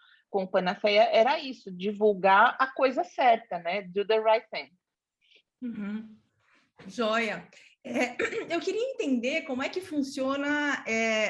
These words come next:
Speaker 2: a seleção de pautas. Então, eu vejo que vocês têm várias
Speaker 1: <laughs>
Speaker 2: sessões lá no site, vocês têm sete, sete, é, colunistas, né? São sete mulheres que escrevem sobre temas variados.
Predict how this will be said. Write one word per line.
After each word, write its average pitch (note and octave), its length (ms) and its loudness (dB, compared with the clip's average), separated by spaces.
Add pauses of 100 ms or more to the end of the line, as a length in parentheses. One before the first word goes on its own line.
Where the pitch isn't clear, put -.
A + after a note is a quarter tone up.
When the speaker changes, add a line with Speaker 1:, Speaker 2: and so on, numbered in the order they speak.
Speaker 2:
a A#3 100 0
seleção C4 400 -4
de A#3+ 100 -2
pautas. C4+ 720 0
Então, A#3+ 260 -6
eu B3+ 80 -4
vejo A#3+ 220 -4
que A3+ 60 -20
vocês A#3 260 -8
têm A#3+ 140 -8
várias A#3 280 -2
Speaker 1:
<laughs> - 20 -12
Speaker 2:
sessões C4 880 0
lá A3 160 -2
no A3 200 -6
site, A3+ 460 0
vocês B3 300 -4
têm B3 160 -6
sete, C4 680 -6 (180)
sete, B3 680 -4 (240)
é, F#3 160 0
colunistas, A#3 680 0
né? G#3+ 160 -6
São A3+ 140 -8
sete A3+ 320 -6
mulheres A3 420 -4
que A#3+ 100 -8
escrevem B3 720 -4
sobre A#3 320 -6
temas A3 400 -6
variados. A3+ 800 -2